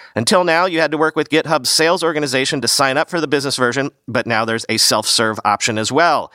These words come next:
GitHub also today announced that Copilot now supports connections over proxy, including those with self-signed certificates, and that its A I-powered Copilot code completion tool is now powered by an improved Open A I powered model. The team is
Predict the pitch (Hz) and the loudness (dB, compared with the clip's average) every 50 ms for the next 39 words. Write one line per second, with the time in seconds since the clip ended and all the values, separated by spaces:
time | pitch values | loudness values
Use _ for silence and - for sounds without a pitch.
0 | - - - - - - - _ - 147 151 170 185 165 151 139 170 180 - 190 | -20 -20 -20 -20 -20 -20 -20 _ -2 -2 2 2 2 2 4 2 2 2 0 -4
1 | 170 185 165 160 160 170 165 - 151 147 151 160 165 - - - 151 143 - _ | -4 -2 0 2 2 2 2 0 0 0 0 0 0 -2 -2 0 0 0 -2 _
2 | - 185 180 - - 175 170 165 151 - 123 127 143 175 214 - - 175 - 185 | -2 0 0 0 0 0 0 0 -2 -2 0 0 0 2 0 -2 -4 -2 0 0
3 | 165 156 - - - 156 139 143 170 - 185 175 151 - 147 147 127 123 - - | 0 0 -2 -4 -4 -2 -2 -2 -2 -2 -4 -4 -2 -2 -2 -2 -2 -4 -4 -2
4 | - 190 190 - - - 160 151 160 - - - - - - - - 101 98 - | -2 -2 -2 -2 -2 -2 -2 -2 -2 -4 -8 -16 -20 -20 -12 -6 -6 -6 -4 -2
5 | 120 123 123 123 120 117 123 131 117 113 120 123 - - - - 143 123 127 - | -2 -2 -2 0 0 0 -2 -2 -2 -2 -4 -4 -2 0 0 2 2 2 0 0
6 | - - 123 120 120 - - 104 - 170 165 180 147 160 147 - - - - - | 0 0 0 0 0 -2 -4 -2 -2 -2 -2 0 0 0 -2 -2 -6 -12 -18 -20
7 | - - - - 127 135 143 151 151 - - _ _ - 139 131 - - 151 165 | -20 -10 -4 -4 -2 0 0 0 0 0 -4 _ _ -2 -2 -2 -2 -2 -2 0
8 | 214 214 208 208 202 - 196 185 175 165 - - 196 185 185 175 165 147 131 - | 2 2 0 0 0 0 0 0 0 0 -2 -2 -4 0 0 0 0 0 -2 -2
9 | - 208 190 208 - - 185 170 180 151 - 156 139 165 156 143 - 147 131 131 | -2 -2 -2 -2 -2 -4 -4 -2 -2 -2 -2 -2 -2 -2 -2 0 -2 -2 -2 0
10 | 147 143 143 - - 120 120 135 147 139 107 120 127 127 139 143 135 - - 127 | 0 0 0 -2 -2 0 0 0 0 0 0 0 0 0 0 -4 -4 -2 -2 -2
11 | 123 135 - - 120 123 107 139 123 117 120 120 113 123 127 - - 101 104 113 | -2 -2 -2 -2 -2 -2 0 0 0 0 0 2 2 0 0 -2 -2 -2 0 0
12 | 110 127 151 170 196 196 170 113 - - _ _ _ _ _ _ - 160 156 - | 0 0 2 2 2 2 0 -2 -6 -10 _ _ _ _ _ _ -2 -2 -2 0
13 | 214 214 226 226 220 - - 175 151 - | -2 0 0 0 -2 -2 -2 -2 -2 -4